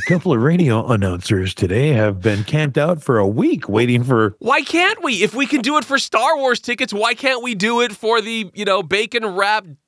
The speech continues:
Speaker 1: Right.
Speaker 2: waffle dog?
Speaker 1: "Uh, sir, what are you guys here for?" <laughs> "Well, are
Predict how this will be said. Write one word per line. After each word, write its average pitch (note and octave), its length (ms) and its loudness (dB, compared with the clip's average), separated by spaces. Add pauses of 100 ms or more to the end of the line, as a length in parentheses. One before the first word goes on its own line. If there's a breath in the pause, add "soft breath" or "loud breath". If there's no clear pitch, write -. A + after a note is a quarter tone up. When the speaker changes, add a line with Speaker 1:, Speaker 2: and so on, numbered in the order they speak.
(120)
Speaker 1:
Right. A#3+ 320 0
Speaker 2:
waffle D4+ 320 0
dog? B2+ 400 -2 (720)
Speaker 1:
"Uh, D3+ 100 4
sir, G#3+ 300 2
what D#3+ 220 2
are - 20 4
you A#3+ 60 0
guys G3 200 2
here F3 180 2
for?" A#2 260 0
<laughs> - 20 -6
"Well, F#2+ 320 0
are - 40 -8